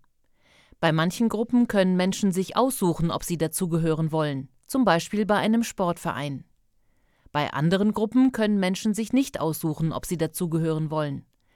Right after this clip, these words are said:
Zum Beispiel können Menschen sich nicht aussuchen, ob ihre Eltern viel oder wenig Geld haben. Alle diese Gruppen und Gemeinschaften zusammen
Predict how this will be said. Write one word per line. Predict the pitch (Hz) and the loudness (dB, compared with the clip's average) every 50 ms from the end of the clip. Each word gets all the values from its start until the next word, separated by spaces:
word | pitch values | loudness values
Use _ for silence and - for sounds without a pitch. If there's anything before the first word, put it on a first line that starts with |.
| _ _ _ _ _ _ _ _ _ _ _ | _ _ _ _ _ _ _ _ _ _ _
Zum | - 240 214 | 2 4 6
Beispiel | 185 170 180 175 - - 240 269 320 339 339 - | 6 6 4 2 0 -2 -2 0 -2 -2 -6 -2
können | - 220 185 170 160 160 | 2 4 4 4 4 2
Menschen | 160 170 196 - - 226 202 | 2 0 0 0 0 0 0
sich | - 170 156 - 180 | 0 -2 -4 0 0
nicht | 196 247 247 - - - | 2 2 0 -2 -4 -2
aussuchen, | 175 180 156 - - 214 208 208 214 226 240 262 262 - - _ | -2 -2 -2 -2 -2 -4 -2 0 2 2 2 2 0 -2 -4 _
ob | 175 170 - | -4 -4 -2
ihre | - 170 170 151 170 - - | -2 -2 -2 -2 -2 -4 -2
Eltern | 170 175 190 196 - 247 233 233 233 240 247 - _ _ _ | -2 0 0 0 0 0 2 2 2 0 -2 -6 _ _ _
viel | _ - - 214 214 220 226 233 233 - | _ -6 -2 0 2 2 2 0 -2 -2
oder | - 180 214 214 220 208 | -2 0 2 2 2 2
wenig | 208 254 254 214 175 156 - - | 4 4 4 4 4 2 -2 -4
Geld | - 165 147 143 - 151 | -4 -4 -4 -4 -8 -10
haben. | 147 143 143 139 139 131 - - _ _ _ _ _ _ _ _ _ _ _ _ _ _ _ _ _ _ _ _ _ _ _ _ - _ - - - - - - - - - | -10 -10 -10 -8 -10 -10 -12 -14 _ _ _ _ _ _ _ _ _ _ _ _ _ _ _ _ _ _ _ _ _ _ _ _ -20 _ -20 -20 -20 -20 -20 -20 -20 -20 -4
Alle | _ 196 226 269 302 294 285 | _ 2 4 4 4 2 2
diese | - 208 190 156 160 165 151 139 | 0 -2 -2 0 0 -2 -2 -2
Gruppen | - - - 214 214 - 214 202 202 196 202 - | -4 -2 0 0 0 2 2 2 2 2 0 -2
und | - 165 170 - | -2 -4 -4 -4
Gemeinschaften | - 156 151 156 165 185 185 - 190 170 - - 180 170 | -4 -4 -2 0 0 0 0 0 -2 -2 0 0 0 0
zusammen | - - 175 160 143 160 151 165 190 220 269 349 | 0 -2 -4 -2 -2 0 0 0 2 0 0 -2